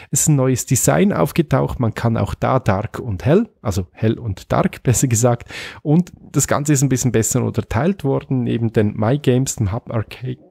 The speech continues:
Home, Library, Hub und Profile gibt's auch eben vor allem den Bereich Library. Und jetzt habe ich zwei Punkte zu viel aufgezählt. Auf jeden Fall sind es vier an der Zahl.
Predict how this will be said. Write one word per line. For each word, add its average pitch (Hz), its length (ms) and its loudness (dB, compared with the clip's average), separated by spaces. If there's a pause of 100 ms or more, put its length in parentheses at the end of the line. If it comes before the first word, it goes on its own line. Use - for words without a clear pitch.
(320)
Home, 151 340 2
Library, 135 540 2 (100)
Hub - 240 -6 (460)
und 113 400 -2
Profile 135 580 -2 (160)
gibt's - 500 -4 (140)
auch - 380 -4 (280)
eben 120 280 -2 (100)
vor - 220 -2
allem 104 240 -2
den 101 240 0
Bereich 90 440 -4
Library. 180 600 2
Und 127 160 -2
jetzt - 180 -4
habe 101 160 -4
ich - 160 -10
zwei 110 360 -4 (360)
Punkte 131 420 -6
zu - 140 -4
viel 220 220 -2
aufgezählt. 151 580 -2
Auf 123 100 0
jeden 151 140 4
Fall 117 220 0
sind 104 160 -2
es 92 160 -4
vier 240 260 2
an 190 160 0
der 170 160 -2
Zahl. 139 340 -2